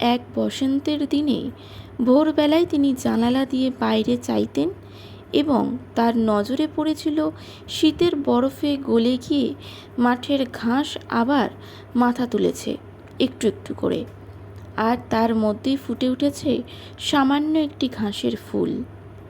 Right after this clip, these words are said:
সে বছরের সেই বসন্তে প্রথম ফুল। ওই ফুল পাছে কেউ ছিঁড়ে নষ্ট করে না মারিয়ে যায়, তাই তিনি তখনই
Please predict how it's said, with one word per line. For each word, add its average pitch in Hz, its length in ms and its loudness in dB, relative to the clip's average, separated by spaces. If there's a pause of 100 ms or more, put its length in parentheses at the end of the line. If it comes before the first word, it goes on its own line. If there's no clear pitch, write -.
(520)
সে - 200 4
বছরের 320 600 4
সেই 302 260 0
বসন্তে 254 540 0 (160)
প্রথম 214 420 -2
ফুল। 175 320 -4 (2500)
ওই 339 180 6
ফুল 359 340 4
পাছে 359 360 0
কেউ 339 300 0
ছিঁড়ে 302 320 -2
নষ্ট 233 380 0
করে 285 300 2
না 208 240 2
মারিয়ে 240 400 2
যায়, 294 300 -2 (480)
তাই 320 220 0
তিনি 370 300 0
তখনই 320 440 0